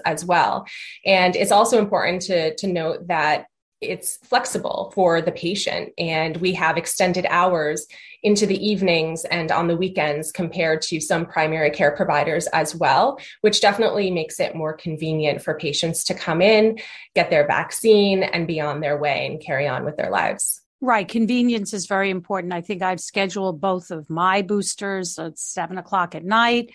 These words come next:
Speaker 1: Mm-hmm.
Speaker 2: uh, and it was very convenient. Uh, you check in when you got there. Uh, it's, it's relatively painless and definitely not a lot of hassle. So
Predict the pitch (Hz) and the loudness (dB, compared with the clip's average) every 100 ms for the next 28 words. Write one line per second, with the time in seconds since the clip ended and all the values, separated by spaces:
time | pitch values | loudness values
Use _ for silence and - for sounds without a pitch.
0 | - 214 190 202 185 175 170 170 165 277 | -8 -2 0 2 0 -2 -2 -6 -8 -12
1 | - 254 190 185 190 170 175 202 226 226 | -16 -10 -6 -6 -6 -6 -2 0 0 0
2 | 208 196 226 226 220 220 220 - 170 151 | -2 0 0 0 -2 -4 -6 -12 -10 -8
3 | 160 160 - 170 - 214 226 226 220 214 | -10 -10 -6 -6 -2 -2 0 0 0 -2
4 | 208 208 202 208 202 202 196 - - _ | 0 -2 -2 -4 0 0 -2 -8 -20 _
5 | - 165 160 165 90 - - - 185 - | -10 -6 -6 -6 -6 -8 -12 -12 -14 -12
6 | 262 196 185 220 233 233 247 220 202 - | -10 -10 -2 0 0 0 -2 -2 -4 -2
7 | 208 208 208 208 180 175 196 - 196 - | -2 -2 -2 -4 -6 -4 -4 -4 -6 -6
8 | 196 185 185 185 180 175 175 196 180 - | -6 -4 -2 -2 0 -2 -2 -2 -4 -6
9 | 165 - 190 | -12 -6 -6